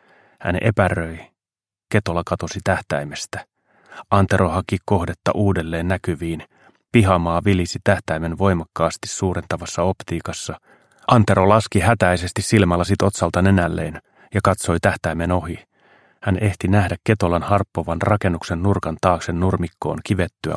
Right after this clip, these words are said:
polkua pitkin. Suuttumus ja turhautuminen karahduttivat punan Anteron kasvoille. Hän laski päänsä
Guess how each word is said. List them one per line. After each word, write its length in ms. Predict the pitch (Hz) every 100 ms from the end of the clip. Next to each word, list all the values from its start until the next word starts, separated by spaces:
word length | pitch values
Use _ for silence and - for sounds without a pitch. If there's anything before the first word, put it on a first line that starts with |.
| -
polkua 420 | 90 80 - 76
pitkin. 400 | - 76 - - - _ _ _ _ _ _ _ _ _ _ _ _ _ _ _ _ _ _ -
Suuttumus 800 | 104 101 - 98 92 85 - 92
ja 60 | -
turhautuminen 880 | 101 87 87 82 82 80 82 82 85 -
karahduttivat 800 | 95 92 - - - - 82 - -
punan 320 | 98 76 80 -
Anteron 440 | 92 78 76 73 -
kasvoille. 680 | 82 - - 67 64 - - _ _ _ _ _ _ _ -
Hän 180 | 92 87
laski 300 | 92 - 101
päänsä 340 | 95 90 80